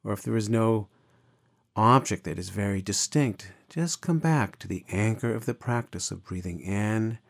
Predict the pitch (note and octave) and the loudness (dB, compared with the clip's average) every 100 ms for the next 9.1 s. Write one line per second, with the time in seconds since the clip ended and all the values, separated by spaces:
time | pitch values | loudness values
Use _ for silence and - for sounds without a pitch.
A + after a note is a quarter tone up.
0 | _ _ _ _ - A2+ A2+ A2+ A2+ - | _ _ _ _ -6 -4 -2 0 0 0
1 | C3 B2+ F#2 G2 - _ _ _ _ _ | 0 0 -2 -6 -16 _ _ _ _ _
2 | _ _ _ _ _ _ _ _ _ _ | _ _ _ _ _ _ _ _ _ _
3 | _ _ _ _ _ _ _ _ _ _ | _ _ _ _ _ _ _ _ _ _
4 | _ _ _ _ _ B2 A#2 B2 B2+ A2 | _ _ _ _ _ -2 2 4 4 4
5 | A#2 A#2 A#2+ A2+ G#2 G2+ G2 F#2+ F#2+ F#2+ | 4 6 6 4 2 0 2 2 0 -2
6 | - F#2+ G2+ G#2 G2+ - G#2+ G#2+ A2+ A#2 | -8 -4 -2 -2 -4 -4 0 4 4 4
7 | A2+ A2+ G#2+ A2+ A2 G2+ F#2+ G2 F#2+ F#2+ | 4 2 2 2 2 0 -2 -4 -2 -2
8 | F#2 F#2+ - G#2 A2 A2+ A#2 G2 F#2 E2+ | -2 -6 -6 -4 0 0 0 -2 -4 -8